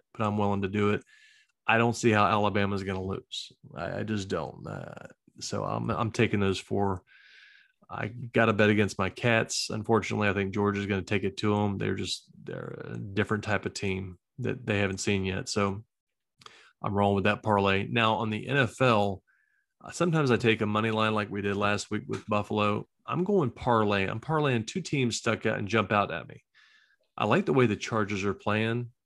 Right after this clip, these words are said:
and I like the way the Cardinals are playing. So they're both the underdogs in their respective games. So I'm throwing up, it's essentially four-to-one odds, a little bit more than that,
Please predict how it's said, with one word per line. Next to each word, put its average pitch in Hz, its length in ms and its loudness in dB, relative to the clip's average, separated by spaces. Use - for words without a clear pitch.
and 117 100 -2
I 104 40 2
like 107 160 2
the 107 80 -4
way 107 320 0
the - 160 -12
Cardinals 123 480 -2
are 98 60 0
playing. 101 440 -10
So 110 240 0
they're 107 100 4
both 123 380 2
the 117 160 4
underdogs 107 500 2
in 101 120 -2
their 101 260 0
respective 98 520 -6
games. 98 400 -4
So 120 360 2
I'm 117 160 -8
throwing 147 320 0
up, 131 220 0
it's 123 140 -8
essentially 123 500 0
four-to-one 110 520 2
odds, 92 560 -4
a - 40 -10
little 139 180 -2
bit 101 120 -2
more 110 200 0
than 95 160 -4
that, 101 240 -6